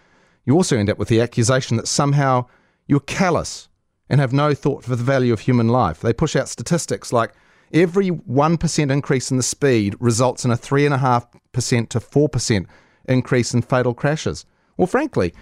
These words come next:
if you follow that logic all the way, all the way, and let, let's just be literal with that. Let's follow that logic all the way. Why don't we just, here's something.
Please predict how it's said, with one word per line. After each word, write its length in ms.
if 140
you 60
follow 280
that 180
logic 340
all 100
the 80
way, 300
all 160
the 80
way, 400
and 80
let, 120
let's 240
just 160
be 120
literal 400
with 120
that. 240
Let's 200
follow 240
that 160
logic 260
all 120
the 60
way. 200
Why 180
don't 100
we 100
just, 280
here's 200
something. 400